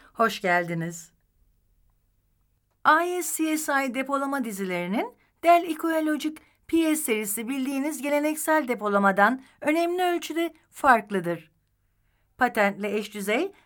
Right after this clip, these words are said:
depolama mimarisi üzerinde yapılandırılan P S serisi, tek bir depolama havuzunda kurumsal sınıf kalitesinde performans ve güvenilirlik, akıllı otomasyon ve sorunsuz sanallaştırma özelliklerini sunar.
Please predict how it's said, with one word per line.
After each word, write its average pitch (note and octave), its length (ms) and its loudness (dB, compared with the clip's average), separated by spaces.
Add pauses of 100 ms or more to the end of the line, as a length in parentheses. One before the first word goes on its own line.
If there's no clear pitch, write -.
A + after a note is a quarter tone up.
(100)
depolama D#4+ 420 0
mimarisi G3+ 680 2
üzerinde F#3+ 380 -2
yapılandırılan F#3+ 880 0 (220)
P A#3+ 280 0
S G#3+ 100 -8
serisi, G3 640 -4 (300)
tek F#4 260 -6
bir E4 160 0
depolama D#4+ 480 0
havuzunda G3+ 580 0 (220)
kurumsal E4 520 0
sınıf - 320 -4
kalitesinde F#3+ 720 -4 (200)
performans G3 800 0
ve F4+ 180 -4 (280)
güvenilirlik, G3 840 0 (280)
akıllı B3 420 0
otomasyon G3+ 800 -4 (260)
ve D#4 160 0
sorunsuz D#4+ 600 -4
sanallaştırma C4 800 2
özelliklerini G3 800 0
sunar. F#3+ 540 -4